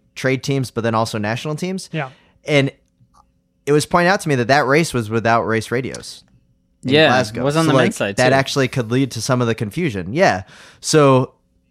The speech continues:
Speaker 1: you know, maybe that's the, uh, you know, may-, maybe someday it will come. Our dreams will come true. But little guy,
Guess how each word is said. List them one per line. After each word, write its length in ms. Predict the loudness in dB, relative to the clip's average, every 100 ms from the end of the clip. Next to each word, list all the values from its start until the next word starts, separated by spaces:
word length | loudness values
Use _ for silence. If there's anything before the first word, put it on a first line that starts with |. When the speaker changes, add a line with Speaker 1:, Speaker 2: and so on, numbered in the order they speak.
| -6
Speaker 1:
you 120 | 0
know, 120 | 0
maybe 240 | 2 2 2
that's 340 | 2 0 -4
the, 220 | -4 -2
uh, 320 | -2 -4 -4 -8 _ _
you 140 | -16
know, 120 | -16 -18 _ _ _ _ _
may-, 200 | -4 -2
maybe 280 | 0 0 0
someday 360 | 0 0 0
it 40 | 0
will 120 | -4
come. 240 | -6 -8 -2
Our 140 | -2
dreams 340 | 0 -2 -2
will 280 | -2 0 0
come 220 | 0 -6 -6
true. 260 | -8 -8
But 180 | -8 -4
little 160 | 0 4
guy, 220 | 4